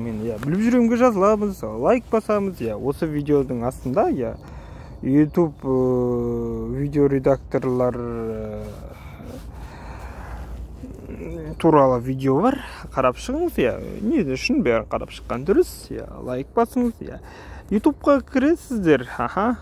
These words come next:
Chrome-мен. Одан кейін мына жерде, иә, телефонмен кірсеңіздер,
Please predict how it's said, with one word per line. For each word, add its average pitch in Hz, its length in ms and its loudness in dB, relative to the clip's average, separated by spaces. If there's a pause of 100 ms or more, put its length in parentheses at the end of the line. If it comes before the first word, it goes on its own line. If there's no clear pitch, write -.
(120)
Chrome-мен. 131 500 2
Одан 147 240 0
кейін 139 220 0
мына 131 120 2
жерде, 127 380 -4
иә, 120 160 -2
телефонмен 156 560 4
кірсеңіздер, 139 640 -2